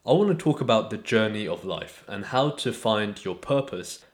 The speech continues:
and become the best version of you. Today's seed comes from one of my favorite books, Conversations with God by Neale Donald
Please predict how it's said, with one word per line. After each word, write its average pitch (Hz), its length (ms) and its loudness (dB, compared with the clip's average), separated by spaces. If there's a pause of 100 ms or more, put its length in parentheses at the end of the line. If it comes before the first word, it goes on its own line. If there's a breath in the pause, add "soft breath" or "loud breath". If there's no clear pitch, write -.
and 107 120 -6
become 113 380 -2
the 104 60 -2
best - 380 -2
version 95 480 -4
of 87 240 -12
you. 90 240 -6 (320)
Today's 156 480 4
seed 147 260 0
comes 117 320 -4
from 104 220 -6
one 107 120 0
of 101 120 -6
my 98 280 -4
favorite 117 520 -2
books, - 460 -6 (100)
Conversations 113 840 -2
with - 180 -14
God 82 280 -6 (260)
by 98 160 2
Neale 110 340 2
Donald 92 460 -2